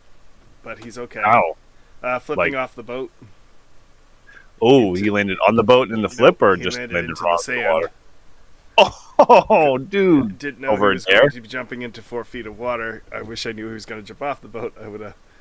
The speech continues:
Speaker 1: m-, moved out a little bit, but he's okay. Uh, but he broke four vertebrae and three
Speaker 2: Oh.
Speaker 1: ribs. But, uh,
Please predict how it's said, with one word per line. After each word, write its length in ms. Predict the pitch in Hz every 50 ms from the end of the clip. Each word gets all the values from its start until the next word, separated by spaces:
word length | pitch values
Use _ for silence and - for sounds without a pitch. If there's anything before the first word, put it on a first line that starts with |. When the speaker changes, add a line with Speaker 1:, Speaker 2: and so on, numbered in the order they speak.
| - - _ _ _ _ _ _ - -
Speaker 1:
m-, 120 | 123 135 147 _
moved 300 | 143 143 139 127 117 131
out 220 | 123 127 117 - 113
a 40 |
little 220 | 113 107 107 101 107
bit, 180 | 98 113 107 - - -
but 180 | - 110 104 - - - _ _ _ _
he's 220 | 113 117 123 110 135
okay. 440 | 127 123 - 135 117 117 123 131 - _ _ _ - - _ _ _ _ _ _ - - - -
Uh, 300 | 104 101 98 92 85 - - - _ - -
but 120 | - 117 110
he 80 | 110
broke 480 | 101 - - 123 127 127 120 - - - _ _ - - - - - - - - - - - - - _ _
four 400 | - - - - 120 120 131 143
vertebrae 760 | 139 135 135 127 123 127 117 - 127 127 131 135 139 143 - - -
and 320 | 113 113 110 104 101 104 - - - - -
three 220 | - 110 117 117 110
Speaker 2:
Oh. 60 | 113 117 120
Speaker 1:
ribs. 360 | 131 135 - - - - - - - _ _ - - _ _ - - _ _ _ _ _ _ _ _ _ - - _ _ _ _ _ _ _ _ _ _ _ - - _ _ - - -
But, 160 | - 110 107
uh, 240 | 104 92 87 87 90